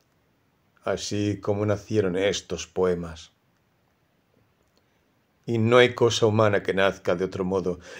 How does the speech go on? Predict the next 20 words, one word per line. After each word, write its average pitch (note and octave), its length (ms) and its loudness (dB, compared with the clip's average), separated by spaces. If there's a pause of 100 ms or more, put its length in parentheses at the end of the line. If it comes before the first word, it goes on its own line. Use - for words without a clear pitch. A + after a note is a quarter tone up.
excepto A2 460 2
el F#2 80 2
sueño, G#2 640 -4 (1160)
con G#2+ 140 0
la G#2 60 8
absoluta G#2+ 540 -2
certeza F#2 840 -2 (360)
de B2+ 100 0
que G#2+ 120 -2
todo A2 240 2
es G#2+ 140 0
fracaso F#2 840 -2 (260)
si - 140 -2
la A2+ 100 6
opción A2+ 400 0
es A#2 200 -2
la F#2+ 160 -2
gloria. F#2+ 680 -4 (1800)
Que A2 160 2
así, F#2+ 560 -4